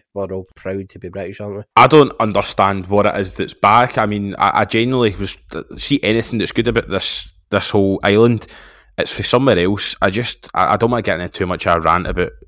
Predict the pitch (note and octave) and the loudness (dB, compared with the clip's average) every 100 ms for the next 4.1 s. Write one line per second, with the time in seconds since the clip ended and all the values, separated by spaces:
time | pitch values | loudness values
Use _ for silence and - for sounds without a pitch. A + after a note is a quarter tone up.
0 | _ - E2+ E2+ G2 - - F2 - - | _ -16 -4 -2 0 -2 -2 -2 -4 -4
1 | F2+ E2+ E2+ - _ - F#2+ B2 A#2+ - | 0 2 0 -2 _ 0 2 4 2 2
2 | B2 C#3 C3 A#2 G2+ - F#2 F#2+ F#2+ G#2 | 2 2 2 0 0 -4 -2 -2 0 2
3 | G#2 G#2 G2+ E2+ - F2+ F#2 - - F#2 | 2 4 0 -2 -2 -2 2 0 2 -2